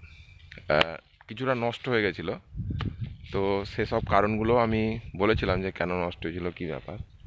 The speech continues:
তো নষ্ট হয়ে যাওয়ার পরে আমি একটু আগাম করে কেন তুললাম,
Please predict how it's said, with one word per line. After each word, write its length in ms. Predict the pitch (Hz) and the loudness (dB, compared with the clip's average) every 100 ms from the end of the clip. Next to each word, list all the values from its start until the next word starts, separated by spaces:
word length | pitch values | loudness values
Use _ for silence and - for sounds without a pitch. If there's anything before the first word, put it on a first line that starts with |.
| - - - - | -20 -20 -20 -6
তো 80 | 95 | -2
নষ্ট 340 | 101 104 - | 0 -2 0
হয়ে 160 | 123 120 | 0 4
যাওয়ার 160 | 120 | 2
পরে 360 | 120 123 131 131 - - - - - - | 4 4 4 2 -2 -10 -12 -12 -16 -10
আমি 160 | - 104 | 0 2
একটু 180 | 113 117 | 4 6
আগাম 280 | 101 107 113 | 8 8 8
করে 180 | 113 | 6
কেন 240 | 113 95 104 | 6 6 6
তুললাম, 480 | - 101 95 87 | 6 4 6 6